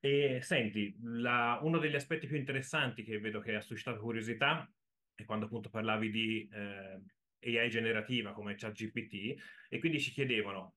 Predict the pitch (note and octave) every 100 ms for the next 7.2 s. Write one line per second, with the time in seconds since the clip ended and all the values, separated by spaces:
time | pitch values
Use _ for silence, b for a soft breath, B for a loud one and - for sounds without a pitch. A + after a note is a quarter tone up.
0 | - A#2+ D3 D#3 C#3 B2+ A#2+ A2 A2 A2
1 | G#2+ G#2+ C3 B2+ A#2 G#2+ G2+ G#2 A#2 A2+
2 | A2+ - G2+ F#2 G2 - _ - C3 C3+
3 | D3 D3 C3 B2+ G#2+ F2+ - A#2+ A2 G#2+
4 | G#2 A2+ A2 G#2+ G#2+ A2 A2 G#2 G#2+ G#2+
5 | - A2 G#2+ G#2+ A2 A2+ A2+ A2 B2 A2+
6 | A2+ A2+ G#2+ G#2+ G#2+ G#2+ A#2 A#2 A2+ A2
7 | A2+ G#2+